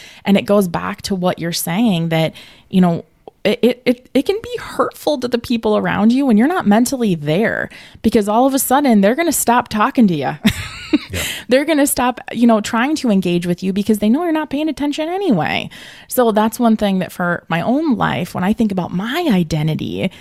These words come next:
Speaker 1: I don't want my kids to think of me as the non-mentally present, you know, businesswoman. That's not the identity I want them to see.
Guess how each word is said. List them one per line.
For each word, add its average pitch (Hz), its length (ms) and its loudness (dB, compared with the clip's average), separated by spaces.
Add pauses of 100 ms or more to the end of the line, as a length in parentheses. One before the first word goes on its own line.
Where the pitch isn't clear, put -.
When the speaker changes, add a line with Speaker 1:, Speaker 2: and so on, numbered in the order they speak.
(240)
Speaker 1:
I 269 80 -4
don't 381 200 -2
want 277 240 -2
my 196 160 4
kids 175 360 -2
to - 140 -6
think 180 240 -2
of 170 120 -4
me 175 260 -2
as 156 360 0
the 160 420 0 (180)
non-mentally 175 680 2
present, 156 520 -2 (160)
you 175 100 0
know, 139 200 -2
businesswoman. 165 920 0
That's 226 200 0
not 294 200 0
the 277 100 -2
identity 240 400 2
I 196 80 4
want 185 340 2
them 180 180 4
to 160 80 -2
see. - 400 -4